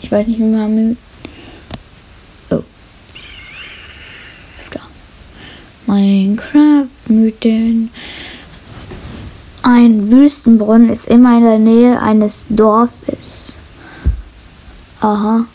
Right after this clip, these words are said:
Mythos zwei. Also Mythos eins, ein Wüstenbrunnen ist immer in der Nähe eines Dorfes. Ähm,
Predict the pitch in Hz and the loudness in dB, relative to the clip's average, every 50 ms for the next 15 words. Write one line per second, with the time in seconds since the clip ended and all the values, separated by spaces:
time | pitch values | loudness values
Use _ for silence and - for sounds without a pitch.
0 | - - - - - - - - 240 247 254 254 247 - 269 247 247 247 - - | -20 -20 -20 -20 -20 -4 2 4 6 6 6 4 2 0 0 0 0 -2 -4 -6
1 | - - 262 254 247 226 214 233 - - - - - - - - - - - - | -2 0 0 2 2 0 0 -2 -6 -12 -20 -20 -20 -20 -20 -20 -20 -20 -20 -20
2 | - - - 240 233 226 - - 233 240 240 226 226 - - 269 302 311 302 240 | -8 -2 0 2 2 2 0 0 2 2 2 2 2 0 0 2 2 2 2 2
3 | 233 226 226 247 247 240 - _ - 254 233 233 226 220 240 - - 240 233 233 | 2 2 2 2 0 -2 -6 _ -2 0 2 2 2 0 -2 -2 0 2 2 4
4 | 240 226 233 240 240 233 226 220 220 226 226 - - - - 226 226 220 226 - | 4 4 4 4 4 4 4 4 2 2 0 0 -2 -2 -2 -2 -2 -4 -4 -2
5 | - 226 220 226 247 240 - 294 302 311 - - - - - - - - - - | 0 2 2 2 2 2 2 2 2 0 -2 -8 -20 -20 -20 -20 -20 -20 -20 -20
6 | - - - - 254 254 254 247 247 233 233 233 | -20 -6 0 2 4 4 6 6 6 4 4 2